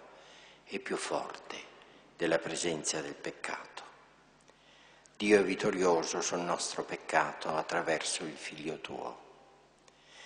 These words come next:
E questa divina vittoria coinvolge te, Madre del Salvatore crocifisso,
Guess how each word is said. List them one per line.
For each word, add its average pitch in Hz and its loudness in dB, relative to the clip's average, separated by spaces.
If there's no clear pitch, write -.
E - -6
questa - 8
divina 104 8
vittoria 87 6
coinvolge 92 -2
te, 160 0
Madre 160 -2
del 151 -10
Salvatore 160 -4
crocifisso, - -2